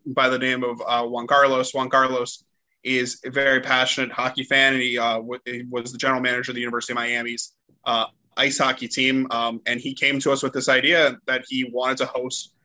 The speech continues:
a tournament. He knew about some teams in Colombia and Venezuela and Puerto Rico that were playing hockey, and he said, "What if we brought them all here and hosted a tournament for them to be able to compete, get, get to the States and really s-, experience it?"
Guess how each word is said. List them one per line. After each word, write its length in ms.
a 100
tournament. 600
He 220
knew 220
about 280
some 120
teams 600
in 420
Colombia 560
and 100
Venezuela 600
and 100
Puerto 200
Rico 440
that 160
were 100
playing 280
hockey, 600
and 340
he 160
said, 260
"What 160
if 80
we 100
brought 260
them 120
all 160
here 540
and 140
hosted 520
a 40
tournament 500
for 160
them 220
to 240
be 160
able 180
to 100
compete, 520
get, 260
get 200
to 100
the 80
States 420
and 100
really 240
s-, 220
experience 640
it?" 140